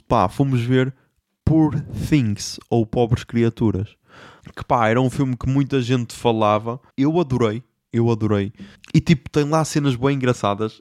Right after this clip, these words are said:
Aquilo, não sei até que ponto se pode dizer que é uma comédia. Sei que eu me ri bastante.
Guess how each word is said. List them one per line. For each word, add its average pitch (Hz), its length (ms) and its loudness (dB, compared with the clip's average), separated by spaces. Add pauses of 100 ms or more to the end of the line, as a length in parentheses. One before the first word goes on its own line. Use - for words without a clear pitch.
(140)
Aquilo, 139 460 -2 (640)
não 147 200 0
sei 196 180 2
até 160 220 0
que - 200 -18
ponto 135 260 2
se - 80 -6
pode 120 260 2
dizer 113 240 2
que - 100 -2
é 104 40 6
uma 107 200 2
comédia. 104 680 -2
Sei - 280 0
que - 140 -8
eu 135 80 2
me 127 140 -4
ri 117 240 0
bastante. 107 920 -2